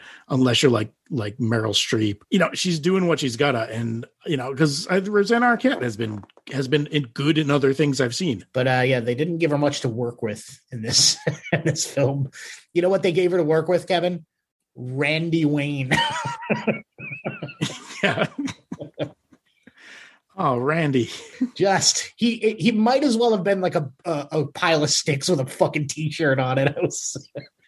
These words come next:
Speaker 1: This might be the worst movie we've watched for this podcast so far.
Speaker 2: It really was.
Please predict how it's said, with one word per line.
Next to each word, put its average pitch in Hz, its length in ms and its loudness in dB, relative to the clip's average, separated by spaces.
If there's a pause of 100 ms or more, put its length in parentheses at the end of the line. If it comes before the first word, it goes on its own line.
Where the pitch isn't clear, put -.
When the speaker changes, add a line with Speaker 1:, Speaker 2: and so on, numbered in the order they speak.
(200)
Speaker 1:
This 220 300 0
might 294 240 2
be 262 160 2
the 226 140 4
worst 143 720 0
movie 117 580 0
we've 107 500 -4
watched 107 680 0
for 113 380 0
this 98 200 -2
podcast - 720 -6
so - 200 -6
far. - 400 -4 (160)
Speaker 2:
It 196 160 0
really 254 520 0
was. 151 1000 2